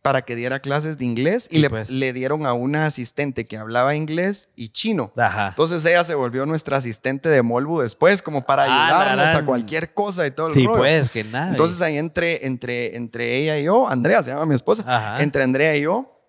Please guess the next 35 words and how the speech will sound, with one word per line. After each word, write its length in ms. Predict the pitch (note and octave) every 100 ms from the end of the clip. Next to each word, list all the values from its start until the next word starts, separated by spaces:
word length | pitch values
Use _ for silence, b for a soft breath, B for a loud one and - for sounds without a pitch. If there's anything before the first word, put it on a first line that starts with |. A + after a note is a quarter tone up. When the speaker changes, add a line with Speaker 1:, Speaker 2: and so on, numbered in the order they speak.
| _ -
Speaker 1:
empezamos 880 | C3+ B2+ A#2+ B2 C3+ D3+ D3+ - -
a, 420 | - A#2 A2+ G#2+ -
a, 480 | C3 A#2+ B2 - -
a 40 |
hacerle 340 | D#3 C3+ C#3+ C#3
gancho. 280 | F#3+ E4+ C#4+
Pues 220 | E4+ C#4+
ella 140 | A#3
Speaker 2:
Ajá. 40 | F3+
Speaker 1:
trabajaba 640 | D3+ C3 D3 A3 B3 G#3+
y 40 | E3
yo 160 | E3
trabajaba 400 | D#3+ D3 C3+ C#3+
un 80 | C#3
poquito 420 | C3+ F3 B3+ C#4
y 40 | A3+
entre 240 | D3+ C3+
los 120 | B2
dos 140 | B2 D#3
como 240 | G3 D3+
que 140 | B2 A#2
fuimos 280 | D3 E3+
manteniendo 640 | E3+ C3+ A#2 A#2 B2 D#3 E3
los 200 | A#2+ A2
cost-, 320 | C3+ C#3 -
los 200 | - B2
costos 240 | - E3+ -
que 100 | C3
teníamos. 400 | A#2 B2 G#3 B3
Speaker 2:
Claro. 320 | C#3 D#3 B2 B B B B
Speaker 1:
Y 140 | - D#3
empezaron 500 | C3+ A#2+ C3 D#3+ E3+
a 80 | C#3+
caer 320 | A2 A#2+ -
pedidos. 540 | D#3+ C#3+ G#3 D#4 -